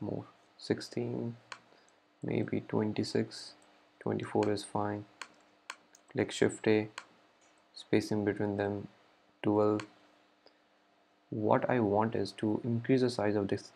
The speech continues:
these texts. I think these are too, these are too small. Make this one fourteen. Make this one fourteen.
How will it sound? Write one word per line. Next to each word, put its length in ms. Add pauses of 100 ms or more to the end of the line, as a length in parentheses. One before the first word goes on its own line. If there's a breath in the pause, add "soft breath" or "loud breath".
(160)
these 220
texts. 420
I 80
think 220
these 160
are 160 (240)
too, 320 (220)
these 160
are 60
too 180
small. 360 (640)
Make 240
this 180
one 300 (680)
fourteen. 500 (1080)
Make 160
this 240
one 260 (3750)
fourteen. 640